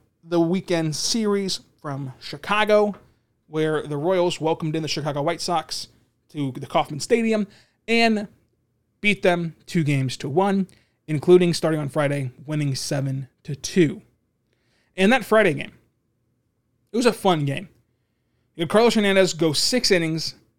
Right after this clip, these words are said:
of five hit ball, two runs given up, three walks, three strikeouts. And this continues a great stretch for Carlos Hernandez.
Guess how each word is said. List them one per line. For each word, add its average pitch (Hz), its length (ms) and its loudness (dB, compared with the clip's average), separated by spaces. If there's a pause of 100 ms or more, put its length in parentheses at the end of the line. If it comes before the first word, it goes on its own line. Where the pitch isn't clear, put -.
(120)
of 139 340 -2
five 214 300 0
hit 226 180 2
ball, 147 300 0
two 226 260 -2
runs 214 260 0
given 185 220 0
up, - 220 -6 (920)
three 233 200 4
walks, 175 400 2
three 170 180 0
strikeouts. - 720 -10 (1300)
And 185 80 0
this 208 120 6
continues 190 760 2 (380)
a 170 140 4
great 156 380 2
stretch - 520 -4 (400)
for 170 120 -8
Carlos 151 280 0
Hernandez. 214 560 -6